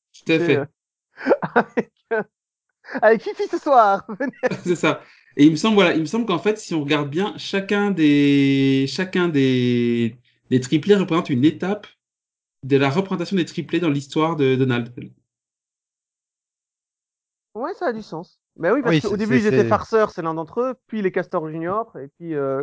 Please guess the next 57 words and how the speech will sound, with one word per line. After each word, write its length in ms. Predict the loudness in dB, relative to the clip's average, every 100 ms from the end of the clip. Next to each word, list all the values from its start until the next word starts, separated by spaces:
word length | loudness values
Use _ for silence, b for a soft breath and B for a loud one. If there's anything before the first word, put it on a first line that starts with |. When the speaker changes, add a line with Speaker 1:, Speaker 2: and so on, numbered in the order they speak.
| -6
Speaker 2:
la 360 | -8 -8 -4 -4
version 300 | -6 -8 -6
ado, 240 | -2 -4
quoi. 160 | -6 -20 _ -16
Speaker 1:
Mhm. 120 | -16 -16 _ _ _ -8
Speaker 3:
Oui, 100 | -6
c'est 100 | -4
un 60 | -6
peu 120 | -4
comme 160 | -4
les 100 | -4
films 240 | -6 -8 -2
Batman, 560 | -2 0 0 0 -2
qui 160 | -10 -14
reprennent 300 | -8 -8 -8
tous 360 | -10 -10 -6 -4
à 360 | -2 -2 -4
une 160 | -6 -6
période 380 | -2 -2 -2 -6 -12
différente 380 | -14 -4 -2 -2
de 80 | -2
Batman 360 | -4 -4 -2 -2
en 100 | -2
Speaker 2:
C'est 60 |
Speaker 3:
comics, 180 | -2 0
Speaker 2:
ça. 240 | 2 2
Speaker 3:
euh, 260 | 0 -4 -4 -4
Speaker 1:
C'est 60 |
Speaker 3:
voilà. 220 | -2 -2
Speaker 1:
ça. 60 | -4 -10 _ 2
Speaker 2:
Et, 80 | 4
et 40 |
Lego 320 | 6 8 6
Batman, 560 | 6 4 2 0 0 -4
ce 140 | -14
serait 380 | -16 -6 -4 -4
ceux 200 | -4 -4
où 60 | 2
ils 40 |
Speaker 1:
Oh, 80 | 2
Speaker 2:
sont 80 | 0
tous 60 | -4
Speaker 1:
c'est 100 | -10
Speaker 2:
mélangés. 220 | -6 -6
Speaker 1:
extraordinaire, 680 | -8 -8 -4 -2 -2 -4 -6
Lego 160 | -8 -8
Speaker 3:
Ah 60 |
Speaker 1:
Batman. 200 | -2 2 2
Speaker 3:
non, 40 |
le 120 | 0
meilleur 360 | 2 4 4 4
Batman, 340 | 0 0 -2
ça 140 | -2 -4
reste 160 | -4
Batman 300 | -4 -4 -2
et 60 | -2
Robin. 320 | -4 -6 -10